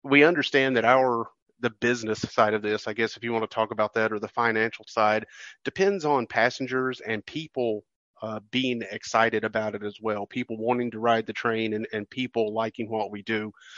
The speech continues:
So we do try to go out of our way to be friendly. We try to go out of our way to talk to people, to engage people.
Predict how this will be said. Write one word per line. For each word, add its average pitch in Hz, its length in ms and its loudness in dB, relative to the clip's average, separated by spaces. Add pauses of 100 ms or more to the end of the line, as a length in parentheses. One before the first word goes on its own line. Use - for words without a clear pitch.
(260)
So 147 160 2
we 180 160 2
do 185 160 0
try 151 300 2
to 147 60 -2
go 135 200 0
out 127 160 4
of 117 40 4
our 117 140 4
way 120 240 4
to 113 80 -6
be 110 400 -2 (500)
friendly. 175 400 -2 (140)
We 117 160 -10
try 117 220 0
to 120 40 -4
go 123 160 2
out 123 160 2
of 120 100 -2
our 120 120 4
way 120 220 2
to - 180 -8
talk - 320 -4
to - 80 -16
people, 107 360 -8
to - 180 -8
engage 110 560 -2
people. 101 320 -12